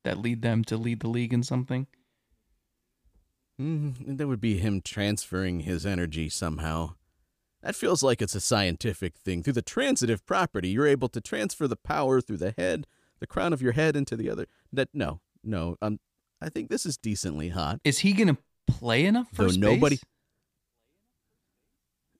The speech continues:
Speaker 2: Were we saying the same things about Carlos Santana at one point?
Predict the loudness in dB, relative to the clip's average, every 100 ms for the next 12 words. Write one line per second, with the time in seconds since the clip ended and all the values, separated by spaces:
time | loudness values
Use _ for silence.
0 | _ _ _ _ _ _ _ _ _ _
1 | _ _ -20 -20 _ _ _ _ _ _
2 | _ _ -8 -4 -4 -2 -4 -4 -2 -4
3 | -2 -2 0 0 0 0 2 2 0 0
4 | 0 -2 -2 -2 -4 -6 -8 -10 -10